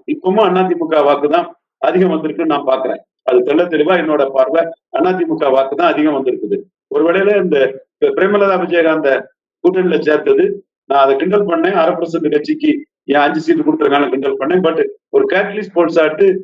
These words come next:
விஜயகாந்த் மீது பற்றுதல் கொண்ட வாக்குகள் கொஞ்சம், ஆஹ், அண்ணா தி மு க அணிக்கு போனதாட்டு தகவல் வருது. என்றாலும், ஆஹ், அ தி மு க தான் சீமானோட வளர்ச்சியில ரெண்டு முறை பாதிக்கப்பட்டிருக்கு, மூணாவது முறையும் பாதிக்கப்படும் நான் உறுதியா நம்புறேன்.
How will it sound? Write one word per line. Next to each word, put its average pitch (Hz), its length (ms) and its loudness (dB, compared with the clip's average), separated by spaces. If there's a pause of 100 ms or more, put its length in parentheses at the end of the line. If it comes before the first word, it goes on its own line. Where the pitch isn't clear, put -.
(160)
விஜயகாந்த் 202 440 0
மீது 185 160 0
பற்றுதல் 156 380 -2
கொண்ட 143 240 -2
வாக்குகள் 147 460 0
கொஞ்சம், 127 340 0 (380)
ஆஹ், 127 360 2
அண்ணா 170 220 0
தி 165 120 -4
மு 151 120 -6
க 143 80 -4
அணிக்கு 139 320 -2 (300)
போனதாட்டு 151 480 2
தகவல் 135 360 0
வருது. 113 280 0 (680)
என்றாலும், 185 480 2 (340)
ஆஹ், 131 340 2 (220)
அ 180 160 2
தி 202 140 -6
மு 190 120 -2
க 180 180 0
தான் 208 240 -2
சீமானோட 160 600 2
வளர்ச்சியில 147 420 0 (320)
ரெண்டு 190 260 -2
முறை 190 180 2
பாதிக்கப்பட்டிருக்கு, 151 720 -2
மூணாவது 170 340 2
முறையும் 156 220 0
பாதிக்கப்படும் 139 880 -4
நான் 135 140 0
உறுதியா 156 260 -2
நம்புறேன். 104 360 -4